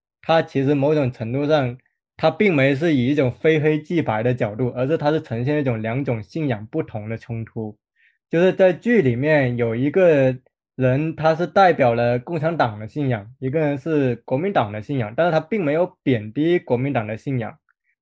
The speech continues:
就是剧里面我记得是丽清是入了共产党，对吧？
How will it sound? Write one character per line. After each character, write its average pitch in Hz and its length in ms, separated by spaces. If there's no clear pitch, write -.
就 147 100
是 151 200
剧 202 240
里 135 120
面 143 400
我 123 100
记 190 180
得 175 120
是 185 280
丽 185 280
清 208 380
是 202 460
入 214 220
了 170 100
共 214 160
产 180 200
党， 117 260
对 131 140
吧？ 107 200